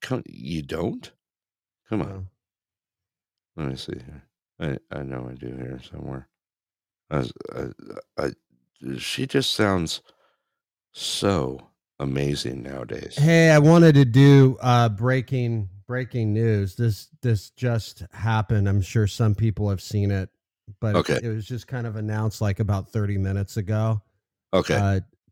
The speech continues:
Speaker 2: Tina Turner has died at age
Speaker 1: Oh, no.
Speaker 2: eighty-three.
Speaker 1: You're kidding me.
Speaker 2: No, just,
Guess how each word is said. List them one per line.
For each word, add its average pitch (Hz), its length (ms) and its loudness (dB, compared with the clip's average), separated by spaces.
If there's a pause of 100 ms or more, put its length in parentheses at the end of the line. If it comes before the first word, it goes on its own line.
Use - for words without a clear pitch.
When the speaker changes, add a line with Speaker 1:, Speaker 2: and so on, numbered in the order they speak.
Speaker 2:
Tina 131 320 6
Turner 110 440 2
has 92 260 2
died 87 600 -6
at 87 200 -8
age 87 300 -6
Speaker 1:
Oh, 123 180 6
no. 92 360 2
Speaker 2:
eighty-three. 85 340 -6 (720)
Speaker 1:
You're 95 160 0
kidding 92 440 0
me. 71 200 -4 (500)
Speaker 2:
No, 110 300 0
just, 110 400 -4